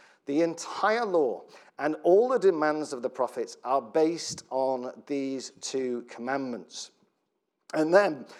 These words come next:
just before he went, ascended into heaven, in Matthew twenty-eight, Jesus gave the Great Commission, saying, "Therefore go and make disciples of all the nations, baptizing them in the name of the Father and the Son and the Holy Spirit."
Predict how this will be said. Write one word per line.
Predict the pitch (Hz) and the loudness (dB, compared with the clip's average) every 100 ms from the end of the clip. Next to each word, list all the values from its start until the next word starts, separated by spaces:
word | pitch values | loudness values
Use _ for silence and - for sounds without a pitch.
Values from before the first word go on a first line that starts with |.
| - - | -20 -14
just | 135 | -8
before | 147 165 | 0 2
he | 151 | 4
went, | 160 147 - - _ _ | 2 -4 -14 -20 _ _
ascended | - - 180 175 | -6 0 2 2
into | 170 160 | 0 -2
heaven, | 147 175 170 165 147 - - _ _ - 120 | 0 2 2 0 -2 -12 -20 _ _ -12 -8
in | 139 | -4
Matthew | 185 180 175 | -2 -2 -4
twenty-eight, | - 170 156 165 165 160 135 - 131 | -2 -2 -2 -4 0 0 -2 -10 -8
Jesus | 147 147 143 139 | -6 -6 -6 -4
gave | 139 131 | -2 -2
the | 127 | -2
Great | 131 120 - | -2 -2 -4
Commission, | 131 135 123 | -8 -6 -8
saying, | 110 139 135 135 | -8 -6 -4 -2
"Therefore | 165 196 196 - 202 196 165 | 2 2 2 2 4 4 2
go | 185 175 151 151 | 2 4 4 2
and | 160 160 160 | 0 0 2
make | 160 165 - - | 2 2 -4 -4
disciples | 156 - 160 165 170 156 165 160 - | -4 -2 0 0 0 0 0 0 -2
of | 156 135 | -6 -4
all | 165 190 190 | 4 6 6
the | 180 | 6
nations, | 160 143 - 95 85 - - - _ | 4 0 -4 -12 -16 -20 -20 -20 _
baptizing | 143 135 - 165 185 160 165 139 | 0 0 -2 -2 2 2 0 -4
them | 135 120 - - | -6 -8 -16 -8
in | 147 156 151 | 0 0 0
the | |
name | 143 151 147 143 | -2 0 0 0
of | 135 120 | -4 -8
the | 113 | -12
Father | - 123 123 107 117 104 _ _ _ | -6 -4 -2 -4 -6 -8 _ _ _
and | 120 139 | -8 -4
the | 147 | -4
Son | - 127 117 107 98 _ _ _ 131 | -4 -6 -6 -8 -16 _ _ _ -6
and | 135 131 | -4 -4
the | 123 | -6
Holy | - 117 117 110 | -4 -4 -2 -4
Spirit." | - - 107 - - | -8 -8 -8 -10 -18